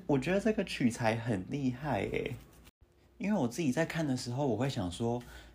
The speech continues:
他会不会是有一个可能之前交往过的伴侣啊，或者是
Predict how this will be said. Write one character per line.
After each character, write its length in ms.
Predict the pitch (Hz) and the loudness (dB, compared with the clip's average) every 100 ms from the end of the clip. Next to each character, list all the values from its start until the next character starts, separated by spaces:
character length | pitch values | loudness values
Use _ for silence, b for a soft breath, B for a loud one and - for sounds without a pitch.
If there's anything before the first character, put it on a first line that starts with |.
| - | -16
他 160 | - 180 | -6 0
会 140 | 180 | 2
不 100 | 131 | 2
会 180 | 135 139 | 0 -2
是 360 | 135 156 135 123 | -2 -2 0 -2
有 200 | 113 92 | -2 -2
一 120 | 92 101 | -2 -6
个 400 | - 120 117 110 110 B B B - | 0 2 2 -2 -6 B B B -16
可 180 | - 98 | -8 -6
能 360 | 95 98 101 | -2 -4 -4
之 220 | - 147 | 0 2
前 380 | 156 127 104 104 | 2 2 0 0
交 220 | - 135 | 0 2
往 140 | 131 95 | 2 0
过 140 | 120 | 0
的 80 | 113 | -2
伴 340 | - 123 98 | 0 2 2
侣 200 | 95 87 87 | 0 -2 -2
啊， 200 | 87 90 | -2 -4
或 180 | 135 | -2
者 180 | 127 92 | -2 -2
是 360 | 87 135 127 | -4 4 4